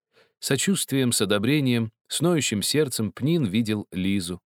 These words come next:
зевающую после одного из тех долгих счастливых вечеров у Арбениных или у Полянских в Париже. Пятнадцать, двадцать, двадцать пять лет тому назад. «На сегодня довольно чтения», — сказал Пнин.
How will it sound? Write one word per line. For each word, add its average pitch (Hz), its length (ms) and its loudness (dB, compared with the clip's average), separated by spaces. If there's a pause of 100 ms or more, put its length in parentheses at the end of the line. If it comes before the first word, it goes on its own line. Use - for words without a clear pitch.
(240)
зевающую 117 640 2
после 113 320 2
одного 107 300 2
из 107 140 0
тех 104 240 0
долгих 95 380 -2
счастливых 92 520 -2
вечеров 82 500 -4
у 82 100 0
Арбениных 98 640 -2 (120)
или 95 200 0
у 92 100 0
Полянских 82 640 -2
в - 60 -20
Париже. 73 480 -6 (500)
Пятнадцать, 104 840 -4
двадцать, 95 500 -2
двадцать 117 460 0
пять 117 280 -2
лет 85 240 -2
тому 71 280 -8
назад. 69 520 -14 (840)
«На 92 100 0
сегодня 165 400 2
довольно 151 480 2
чтения», — 104 640 0 (260)
сказал 98 420 2
Пнин. 95 280 -6